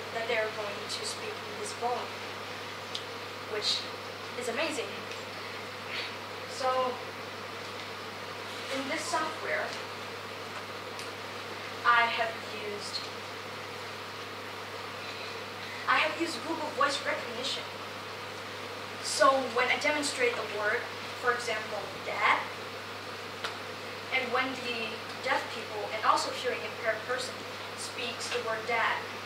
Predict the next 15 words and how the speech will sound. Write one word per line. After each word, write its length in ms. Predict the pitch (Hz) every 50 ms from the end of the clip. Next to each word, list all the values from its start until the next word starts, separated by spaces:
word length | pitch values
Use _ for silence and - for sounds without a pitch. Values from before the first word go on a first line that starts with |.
| - - -
the 80 | - 254 285
Google 240 | 339 349 339 330 -
Voice 240 | 254 294 294 285 - - 247
Recognition 640 | 254 262 254 - 240 233 254 269 - - 220 - - - - - - - - - - - - - -
can 160 | - 262 247 233 233 226 220 -
recognize 480 | 247 247 - - 247 247 226 220 226 226
us 160 | 220 - - 226 240
more 160 | 254 277 277
accurately 720 | - 247 254 262 262 - 254 226 208 - - - 196 196 - - - - - - - -
than 240 | 233 220 214 208 202 - - - - - - - - - - -
other 160 | 247 240 240 - - - 254
programs, 640 | 254 262 - - - - 233 233 - - - - - - - - - - - - - - - 440
which, 320 | 466 - - - - - - - - - - - - - - - -
uh, 320 | 226 220 220 220 214 214 208 -
which, 240 | 233 - - -